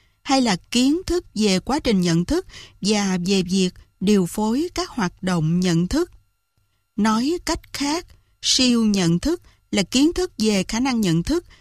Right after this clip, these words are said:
và các quá trình có liên quan đến tư duy của ta. Các quá trình kiểm tra thực thi của ta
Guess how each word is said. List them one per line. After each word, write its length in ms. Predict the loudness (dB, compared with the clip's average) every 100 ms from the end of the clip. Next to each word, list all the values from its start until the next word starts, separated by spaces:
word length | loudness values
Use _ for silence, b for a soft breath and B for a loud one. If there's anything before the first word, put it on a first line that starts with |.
| b -2
và 320 | 0 0 -2
các 280 | -4 -6 -6
quá 320 | -4 -2 -4 -4
trình 220 | 0 0
có 100 | 2
liên 220 | 0 0 -2
quan 320 | -2 -2 0
đến 280 | 0 0 -2 0
tư 180 | 2 2
duy 340 | 2 2 2 0 -2
của 160 | -2
ta. 380 | -2 -4 -4 -6 _ _ _ _ _ _ -4
Các 100 | -2
quá 140 | -2
trình 240 | 0 -2
kiểm 200 | 0 0
tra 160 | 0 -2
thực 280 | -2 -4 -2
thi 180 | -2 0
của 160 | -4
ta 340 | -4 -4 -2